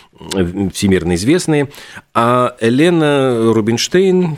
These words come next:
перед которой тоже снимаем шляпу, в тридцать девятом году разработала водостойкую тушь. В общем, гип-гип, ура,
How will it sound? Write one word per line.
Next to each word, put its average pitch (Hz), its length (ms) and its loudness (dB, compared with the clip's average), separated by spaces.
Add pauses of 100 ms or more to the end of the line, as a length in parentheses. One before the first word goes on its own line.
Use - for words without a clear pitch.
(160)
перед 92 220 -2
которой 87 260 -2
тоже 175 160 0
снимаем 147 380 0
шляпу, 131 380 0
в 117 80 -6
тридцать 90 360 -2
девятом 135 300 0
году 117 180 0
разработала 101 640 0
водостойкую 90 1120 -2 (500)
тушь. - 320 -6 (640)
В - 100 -2
общем, 117 480 -2 (540)
гип-гип, 98 420 -2
ура, 185 380 0